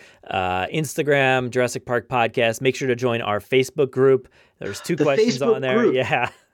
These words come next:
Speaker 2: Answer the questions.
Speaker 1: <laughs>
Speaker 2: There's questions about who is on the podcast.
Speaker 1: This group, man.
Speaker 2: The na-, the names are here. Here's the answers.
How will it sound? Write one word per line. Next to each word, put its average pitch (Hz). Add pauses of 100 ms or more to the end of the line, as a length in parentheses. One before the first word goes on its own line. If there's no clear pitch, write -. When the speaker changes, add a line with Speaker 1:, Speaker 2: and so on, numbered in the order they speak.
(460)
Speaker 2:
Answer 220
the 226
questions. - (220)
Speaker 1:
<laughs> -
Speaker 2:
There's 208
questions 254
about 208
who 247 (160)
is 240
on 214
the 220
podcast. 208
Speaker 1:
This 254
group, 170
man. 156
Speaker 2:
The 151
na-, 254 (260)
the -
names 247
are 226
here. 156 (240)
Here's 285
the 302
answers. 165